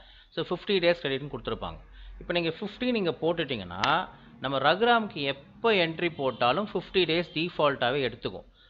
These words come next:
அதனால எப்பவுமே என்ன பண்ணணும், இங்க கொடுக்க கூடாது. இங்க கேக்கும் டிஃபால்ட் கிரெடிட் பீரியட் இங்க கொடுத்துருக்கோம், இங்க எதுவுமே கே-, கொடுக்காதீங்க, கொடுக்காம என்டர் பண்ணிட்டே வந்துருங்க. அங்க no-னே கொடுத்துருங்க. அங்க வந்து டிஃபால்ட் கேட்டா கூட எதுவும் கொடுக்காம விட்டுருங்க, no-ன்னு கொடுத்துருங்க.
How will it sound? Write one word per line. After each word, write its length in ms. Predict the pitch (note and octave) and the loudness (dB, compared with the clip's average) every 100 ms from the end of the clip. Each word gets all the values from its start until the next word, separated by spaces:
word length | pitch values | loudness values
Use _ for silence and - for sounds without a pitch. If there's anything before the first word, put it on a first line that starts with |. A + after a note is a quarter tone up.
| - | 0
அதனால 260 | C3+ F3+ | 4 4
எப்பவுமே 180 | F3 F3 | 2 0
என்ன 140 | F3 D#3 | 0 0
பண்ணணும், 300 | C3+ D#3+ F3 | -2 -4 -4
இங்க 120 | D#3 | -6
கொடுக்க 400 | - D#3+ E3 E3 | -6 -6 -2 -2
கூடாது. 600 | B2 A2 G2 F#2 A#2+ F2+ | -2 -4 -2 -2 -2 -2
இங்க 160 | A2 B2+ | -4 -6
கேக்கும் 480 | - E3+ E3 D3 A#2+ | 2 2 2 -2 -2
டிஃபால்ட் 360 | C#3+ C#3+ D3+ | -4 0 0
கிரெடிட் 200 | C3+ C3 | 0 -6
பீரியட் 200 | C#3 E3+ | -4 -4
இங்க 120 | C#3 - | -4 -6
கொடுத்துருக்கோம், 560 | C#3 D3 C#3 D3 G3+ C4+ - - - | -6 -4 -6 0 0 0 -8 -20 -12
இங்க 200 | A#2+ A#2+ | -2 0
எதுவுமே 240 | B2+ D3+ D3+ | 2 0 -4
கே-, 160 | C#3+ - | -4 -6
கொடுக்காதீங்க, 500 | C#3 C#3+ C#3+ C3 D3+ G3 | -6 0 0 0 -4 -4
கொடுக்காம 360 | C#3+ C3 D3 F#3+ C#3 | -6 -4 -2 0 -2
என்டர் 260 | B2+ - | -2 -4
பண்ணிட்டே 240 | A#2+ G#2+ B2+ | -4 -2 -2
வந்துருங்க. 400 | G#2 F#2 F2+ E2 | -2 -6 -10 -12
அங்க 300 | - A#2+ A#2+ | -10 -6 -4
no-னே 380 | B2+ D3 D3 D3+ | -2 0 0 -2
கொடுத்துருங்க. 520 | C3 B2 A#2 G2 - - | -2 -4 -6 -6 -12 -14
அங்க 200 | A#2+ A#2+ | -8 -6
வந்து 180 | B2+ | -6
டிஃபால்ட் 360 | B2+ C#3 C#3+ C3+ | -4 -6 -2 -2
கேட்டா 200 | B2 A#2 | 0 -4
கூட 140 | D3 | -2
எதுவும் 260 | D#3 A#2+ B2+ | -2 -2 -4
கொடுக்காம 320 | A#2+ A#2+ A#2 A2 | -8 -6 -4 -4
விட்டுருங்க, 300 | G#2+ A#2+ F3+ | -6 -8 -4
no-ன்னு 300 | B2 A#2 A2 | -4 -4 -6
கொடுத்துருங்க. 320 | F#2 - E2 | -12 -14 -18